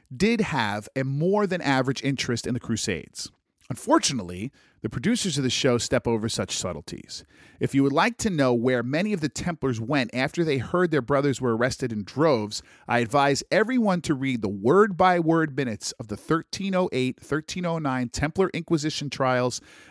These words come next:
in Holyrood, Scotland. You can find them on the internet, and they are quite revealing. Number eight. I only got two more left. The alignment of Versailles' central axis with the Temple Mount in Jerusalem is a fact.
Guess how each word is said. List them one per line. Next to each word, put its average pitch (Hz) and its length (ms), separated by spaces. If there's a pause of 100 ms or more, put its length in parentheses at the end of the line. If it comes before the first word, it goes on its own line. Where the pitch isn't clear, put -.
in 127 120
Holyrood, 170 680 (200)
Scotland. - 760 (340)
You 113 120
can 101 100
find 147 320
them 170 80
on 160 80
the 151 120
internet, 110 520
and 104 100
they 92 120
are 85 100
quite - 340
revealing. 87 540 (540)
Number 113 240
eight. 107 260 (1040)
I - 20
only 95 120
got 90 100
two - 100
more 113 140
left. 101 240 (380)
The 110 80
alignment 175 400
of 190 60
Versailles' 151 420
central 143 500
axis - 500
with 98 120
the 87 80
Temple 139 320
Mount 117 260
in 127 80
Jerusalem 107 560
is 131 240
a 117 80
fact. - 440